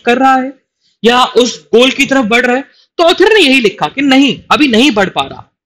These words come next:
Reason being, अगर देखा जाए India के population above the age of eighteen in, in a, in a country, in a country of India, और वहीं production देखा जाए vaccination का, तो around one by three का रेशियो है। वन बाई थ्री का रेशियो मतलब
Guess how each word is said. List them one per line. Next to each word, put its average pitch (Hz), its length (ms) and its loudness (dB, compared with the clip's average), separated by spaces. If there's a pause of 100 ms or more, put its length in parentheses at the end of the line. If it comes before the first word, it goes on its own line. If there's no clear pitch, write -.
(360)
Reason 339 480 2
being, 277 200 -2 (100)
अगर 240 220 -2
देखा 254 320 0
जाए 285 220 0
India 240 200 -2
के 262 80 -2
population 240 540 -2
above 208 220 0
the 226 220 0
age 214 40 0
of 240 140 0
eighteen 208 560 -2
in, 208 100 -8
in 214 340 0
a, 214 60 0
in 208 160 0
a - 80 -6
country, 240 420 0 (360)
in 208 100 2
a 208 60 -4
country 226 340 0
of 233 80 -6 (100)
India, 208 300 2 (340)
और 233 140 2
वहीं 233 280 2
production 269 460 0
देखा 294 200 0
जाए 247 140 -2
vaccination 220 540 -2
का, 220 220 -2 (340)
तो 285 60 -4
around 247 680 0 (1080)
one 330 320 2 (240)
by 233 100 0
three 269 500 0
का 262 120 0
रेशियो 180 400 2
है। 143 140 -4
वन 208 220 0
बाई 262 120 2
थ्री 262 200 -2
का 254 140 0
रेशियो 254 300 -2
मतलब 254 440 -2